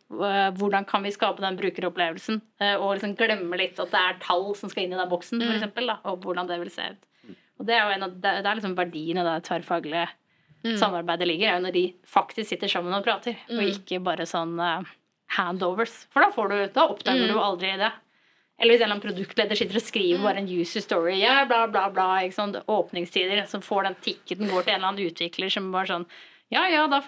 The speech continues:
Speaker 1: jeg sitte og begynne å», liksom, og så kommer den stakkars designeren som skal prøve å liksom designe det k-, år,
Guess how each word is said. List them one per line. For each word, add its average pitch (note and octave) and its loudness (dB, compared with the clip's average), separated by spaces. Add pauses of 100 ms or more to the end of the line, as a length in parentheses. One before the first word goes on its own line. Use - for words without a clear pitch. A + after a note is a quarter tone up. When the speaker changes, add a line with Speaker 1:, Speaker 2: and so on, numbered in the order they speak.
(100)
Speaker 1:
jeg B3+ 2
sitte - -6
og G#3+ -2
begynne A3 2
å», G#3 2
liksom, A#3 0
og A#3+ 0
så A3+ 4
kommer A#3 0
den A3 -2
stakkars G#3+ -2
designeren F#3 0
som G3+ -2
skal G#3 -2
prøve G#3 0
å G3 -2
liksom F#3+ -2
designe F3+ -2 (280)
det F#3+ -2
k-, - -6
år, F#3+ 0